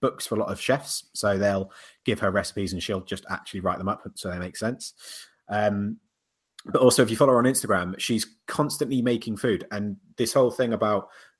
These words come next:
um, like, you know, when you get those eggs, you, you,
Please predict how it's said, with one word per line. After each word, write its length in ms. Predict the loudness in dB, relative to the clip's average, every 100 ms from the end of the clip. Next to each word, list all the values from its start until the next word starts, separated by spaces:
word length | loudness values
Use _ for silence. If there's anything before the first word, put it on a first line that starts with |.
| -6
um, 600 | -2 0 -2 -4 -4 -8 -14 _ _ -10
like, 220 | -8 -8 -14 -6
you 100 | -4
know, 80 | 0
when 220 | 2 2
you 100 | 2
get 180 | 2 2
those 200 | 2 4
eggs, 320 | 2 0 -6
you, 240 | -4 -4 -4 _ _ _ _
you, 160 | -10